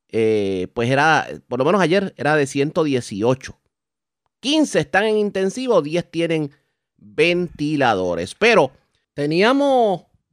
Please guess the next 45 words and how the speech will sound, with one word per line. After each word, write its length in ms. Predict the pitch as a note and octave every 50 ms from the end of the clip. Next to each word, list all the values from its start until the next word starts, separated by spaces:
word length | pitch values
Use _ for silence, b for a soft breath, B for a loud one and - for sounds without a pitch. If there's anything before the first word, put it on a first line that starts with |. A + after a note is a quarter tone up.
| _ _
pautado 380 | - E3+ E3 D#3+ - G3+ G#3+ A3
una 80 | G#3
entrevista 380 | G3+ G3+ G3 G3 G3+ G3+ - G#3+
con 140 | F#3 G3 F#3+
el 80 | E3+
secretario 1000 | D#3 - F3+ D3+ D#3 D3 C#3 D3+ D#3 F3 F#3 F#3+ G3 G3 G3 G3 F#3+ F#3 F#3+ F#3 F3 D#3+
de 200 | F3+ F3+ F3+ F3
Salud. 340 | - - F#3+ F#3 F#3 F3+ F3+ - -
Obviamente 420 | - C3 C#3 D3+ D3 D#3 D#3 D#3 D3
tuvo 220 | - D3+ D3+ D3
una 180 | D3+ D3+ D3 C#3+
situación 400 | - D#3+ C#3 D3 C#3 - D#3 D3
con 100 | D3+ D#3
el 100 | D3+ D3
calendario, 540 | - D#3+ E3 D#3+ D#3+ D#3+ D3 D3 D#3 E3 - _ _ _ _ _ _ _ _ _ _ _ _
pero 320 | D#3 D3+ D3 C#3+ C3 B2
por 160 | - C#3+ C#3+
lo 60 | C#3+ C3+
menos 180 | D#3 D#3+ F3
tienen 240 | - G3 F#3+ F#3+ F#3+
el 120 | F#3+ F3+
insumo 380 | F3+ F3 E3 - G3 F#3+ F3 D#3+
de 120 | D3 C#3
lo 100 | C3+ C3
que 320 | B2 - B2+ A#2 A2 G#2+ - _
el 800 | - B2 A#2+ A#2+ A#2 A#2+ A#2 A2+ A2+ A2 G#2+ G#2 G2 F#2 E2+ - - _ _ _ _ _ _ _ _ _ _
titular 500 | - D3 D3 C#3+ D#3 D3+ C#3+ C#3+ D3+ F3+
de 120 | F#3 F#3+
Salud 340 | E3+ - F3+ E3 E3+ F3+ F3 D#3+
dijo. 240 | F#3 G#3 G3 D#3+ C#3+
Obviamente 380 | D3 E3+ F3+ F3 F#3 G3 F#3+
estamos 260 | F#3 - E3 D#3+ F3
esperando 460 | F3 F3+ - - F3 E3+ F3 F#3+ G3 F#3
la 100 | F3 D#3
reunión 720 | C#3 C#3 C#3+ D3 C#3+ C3+ C3+ C#3 C#3+ C#3+ D3+ E3 F#3 F3+
que 100 | G3+ D#3+
se 80 | -
está 180 | E3 - - D#3
dando 360 | D#3+ D#3+ D#3+ E3 E3+ F#3 F3+
para 180 | E3 D3 C3+ B2+
ver 200 | C#3 C#3+ C#3+ -
qué 120 | - D3+
decisiones 540 | C#3+ D3 D3 - D#3+ - F3 F3 F3 F3+ -
se 80 | G#3
toman. 400 | G#3 - C#4 C4+ B3+ A#3+ A#3 A3